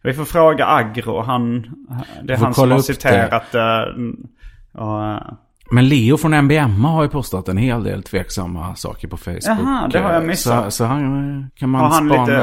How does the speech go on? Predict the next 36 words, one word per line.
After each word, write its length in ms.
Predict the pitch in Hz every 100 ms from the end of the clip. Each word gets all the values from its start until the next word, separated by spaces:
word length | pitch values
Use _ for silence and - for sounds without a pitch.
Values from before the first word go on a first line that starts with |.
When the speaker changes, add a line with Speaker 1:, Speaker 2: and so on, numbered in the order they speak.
| -
Speaker 1:
har 140 | 156 147
han 400 | 143 143 135 -
gått 180 | 143
åt 80 | -
S 180 | 147 147
D-hållet 440 | 117 104 80 -
eller, 160 | - 71
eller 300 | 69 - 110 110
kanske 200 | 117 -
alltid 280 | 113 110 110
har 60 |
varit? 220 | 110 107
Speaker 2:
Jag 120 | 113 113
vet 340 | 113 98 -
faktiskt 320 | 143 98 98
inte 160 | 92 92
exakt 640 | - - - - - - -
Speaker 1:
Nej. 180 | 127
Speaker 2:
vilken 240 | - 113 104
väg 240 | 104 92
han 120 | 92
har 80 | 92
gått, 380 | 101 120 - -
men, 360 | 110 107 104 101
eh, 300 | 101 95 95
det 180 | 90 101
har, 160 | - 104
det 100 | 107
har 80 |
varit 320 | 117 117 110 120
en 80 |
hel 220 | 104 90 87
del 160 | 82
så 100 | -
här 60 | 87
högerpopulistiska 1160 | 92 87 87 - - 82 87 - 85 - -